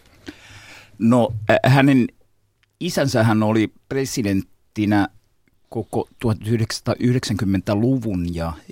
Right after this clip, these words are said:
istuu tällä hetkellä noin kahdenkymmenenviiden vuoden vankeustuomiota lahjonnasta ja joukkomurhista. Ja vaikka tää isän hanke koki aikamoisen poliittisen haaksirikon, siitä on jäänyt jäljelle tämmönen fujimoristien puolue.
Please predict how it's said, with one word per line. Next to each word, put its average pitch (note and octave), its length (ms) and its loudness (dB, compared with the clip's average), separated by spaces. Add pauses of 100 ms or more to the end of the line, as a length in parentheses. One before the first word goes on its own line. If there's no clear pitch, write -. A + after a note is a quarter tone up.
(120)
istuu G2+ 440 -8
tällä A2 280 2
hetkellä G2 540 -2
noin G#2 260 2
kahdenkymmenenviiden G#2 880 -2
vuoden F#2 260 -2
vankeustuomiota F2+ 1200 -2
lahjonnasta F#2 840 -2
ja E2+ 120 -4
joukkomurhista. G2+ 1300 -4 (800)
Ja F2 520 -2
vaikka F#2+ 600 -4 (120)
tää G2 360 -2 (160)
isän A2+ 380 -2
hanke A2+ 400 -2 (120)
koki A#2 360 -6
aikamoisen G#2+ 640 -2
poliittisen A#2 480 -2
haaksirikon, A2+ 800 0
siitä - 300 -6
on A2 60 0
jäänyt A2 280 2
jäljelle G#2+ 380 2
tämmönen G#2 300 -2
fujimoristien G2+ 1000 -2
puolue. G#2 520 0